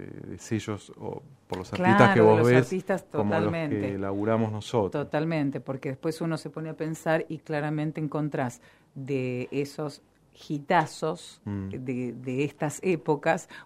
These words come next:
Speaker 2: muy pocos que perduran en el tiempo.
Speaker 1: Tal
Speaker 2: Y
Speaker 1: cual.
Speaker 2: seríamos capaz de nombrar una veintena y mucho más
Speaker 1: De,
Speaker 2: de
Speaker 1: de los
Speaker 2: hitazos
Speaker 1: otros, claro.
Speaker 2: de artistas de estos que hemos
Speaker 1: Sí.
Speaker 2: nombrado
Speaker 1: Sí, sí,
Speaker 2: en
Speaker 1: sí.
Speaker 2: este, en este tramo, lo
Speaker 1: Sí,
Speaker 2: que
Speaker 1: sí.
Speaker 2: significa que, eh, evidentemente apelan a otra cosa.
Speaker 1: Totalmente.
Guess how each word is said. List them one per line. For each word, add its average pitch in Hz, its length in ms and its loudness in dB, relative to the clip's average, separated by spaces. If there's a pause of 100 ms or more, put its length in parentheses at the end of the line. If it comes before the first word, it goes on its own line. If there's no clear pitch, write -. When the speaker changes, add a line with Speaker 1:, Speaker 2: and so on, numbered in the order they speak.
Speaker 2:
muy 185 180 0
pocos 143 320 0
que 143 120 -4
perduran 135 480 -2
en 135 120 0
el 127 120 -4
tiempo. 127 400 -6
Speaker 1:
Tal 110 200 2
Speaker 2:
Y - 40 0
Speaker 1:
cual. - 160 0
Speaker 2:
seríamos 165 400 2
capaz 160 340 0
de 156 100 -2
nombrar 143 540 0
una 160 260 0
veintena 156 720 -2
y 160 120 0
mucho 185 360 0
más 190 300 0 (240)
Speaker 1:
De, - 180 0
Speaker 2:
de 160 240 6
Speaker 1:
de 156 100 2
los 104 120 4
Speaker 2:
hitazos 214 400 8
Speaker 1:
otros, 226 260 4
claro. 101 200 4
Speaker 2:
de 185 280 6
artistas 170 500 -2
de 170 80 0
estos 160 220 -4
que 165 100 -6
hemos 151 160 0
Speaker 1:
Sí. 107 120 -2
Speaker 2:
nombrado 160 760 4
Speaker 1:
Sí, 117 260 -2
sí, 151 80 2
Speaker 2:
en 147 100 4
Speaker 1:
sí. 143 60 4
Speaker 2:
este, 127 500 0
en 139 80 2
este 139 240 -6
tramo, 127 440 -2
lo 120 100 -2
Speaker 1:
Sí, 120 60 0
Speaker 2:
que 151 60 -2
Speaker 1:
sí. 156 120 -2
Speaker 2:
significa 147 500 2
que, 175 300 2 (340)
eh, 135 240 -2
evidentemente 175 920 2
apelan 180 400 0
a 180 120 4
otra 143 280 0
cosa. 123 500 -8
Speaker 1:
Totalmente. 101 680 -6